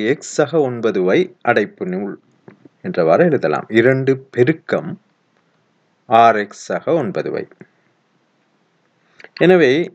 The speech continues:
நாம் இப்போது இரண்டு காரணிகளின் பெருக்கமாக எழுதியுள்ளோம். இரண்டு மற்றும் ஆறு எக்ஸ் சக ஒன்பது ஒய் ஆகிய காரணிகளின் பெருக்கம்தான் பனிரெண்டு எக்ஸ் சக பதினெட்டு ஒய். நாம் மேலும் காரணிகள்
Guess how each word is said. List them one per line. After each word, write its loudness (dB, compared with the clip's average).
நாம் -4
இப்போது -2
இரண்டு 2
காரணிகளின் 0
பெருக்கமாக -4
எழுதியுள்ளோம். 0
இரண்டு 0
மற்றும் 2
ஆறு 4
எக்ஸ் -4
சக 0
ஒன்பது 2
ஒய் -8
ஆகிய -2
காரணிகளின் 2
பெருக்கம்தான் 0
பனிரெண்டு -2
எக்ஸ் -8
சக 0
பதினெட்டு -4
ஒய். 2
நாம் 2
மேலும் 0
காரணிகள் 0